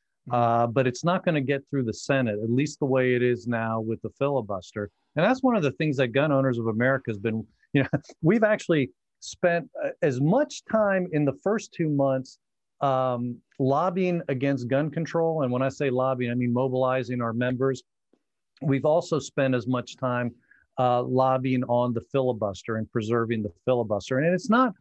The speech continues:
Speaker 2: I'll admit, the greatest place to be in, where, uh, our keeping the filibuster right now comes down to keeping two or three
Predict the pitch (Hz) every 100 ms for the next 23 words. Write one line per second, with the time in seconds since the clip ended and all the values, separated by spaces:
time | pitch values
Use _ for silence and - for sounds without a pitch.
0 | _ - 151 196 170 151 139 131 117 151
1 | 156 147 - 147 143 131 - _ - 123
2 | 104 180 175 110 107 110 123 123 120 117
3 | - _ - 123 120 113 - 143 165 160
4 | - 170 160 156 127 - 160 170 123 117
5 | - 127 117 127 131 127 123 - 131 117
6 | 120 123 120 110 - 139 127 135 127 123
7 | - - 156 151 - - 135 135 131 127